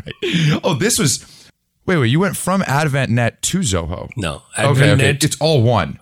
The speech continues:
Speaker 2: Advent Net was rebranded as Zoho.
Speaker 1: Got it. You were at Advent Net for four years, then it got rebranded to Zoho.
Speaker 2: Yeah.
Speaker 1: That makes so much sense.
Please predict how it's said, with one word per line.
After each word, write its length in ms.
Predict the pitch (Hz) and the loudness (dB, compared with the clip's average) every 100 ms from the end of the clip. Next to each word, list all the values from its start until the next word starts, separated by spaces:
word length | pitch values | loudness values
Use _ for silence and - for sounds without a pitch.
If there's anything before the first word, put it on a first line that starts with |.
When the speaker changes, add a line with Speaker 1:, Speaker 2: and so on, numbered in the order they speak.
| - | -6
Speaker 2:
Advent 280 | 110 123 123 | -2 0 0
Net 200 | 123 - | 0 -2
was 340 | 101 - - 101 | -4 -4 -4 -4
rebranded 520 | 104 95 95 92 90 | -4 -4 -4 -6 -8
as 220 | 82 - | -8 -8
Zoho. 80 | 85 | -2
Speaker 1:
Got 280 | 139 131 104 | 0 2 2
it. 80 | |
You 120 | 104 120 | 2 2
were 100 | - | 0
at 200 | 131 143 - | -2 -2 0
Advent 420 | 127 131 123 107 | 0 2 0 2
Net 200 | 104 - | 0 0
for 220 | - 127 | -2 -2
four 320 | 107 - 123 | -2 0 0
years, 340 | 110 110 104 90 | 2 2 2 2
then 160 | 123 | 0
it 80 | 117 | 0
got 220 | 101 110 95 | 2 0 0
rebranded 560 | 104 90 104 98 90 | -2 0 0 0 -2
to 160 | - 123 | -2 0
Zoho. 520 | 98 90 80 76 - - - | 0 0 0 -4 -8 -14 -18
Speaker 2:
Yeah. 100 | - - | -20 -10
Speaker 1:
That 220 | - 98 95 | -4 -2 -2
makes 220 | 87 - | -4 -4
so 300 | - - 92 | -8 -6 -2
much 200 | 85 80 | -2 -4
sense. 320 | - 64 - | -8 -8 -10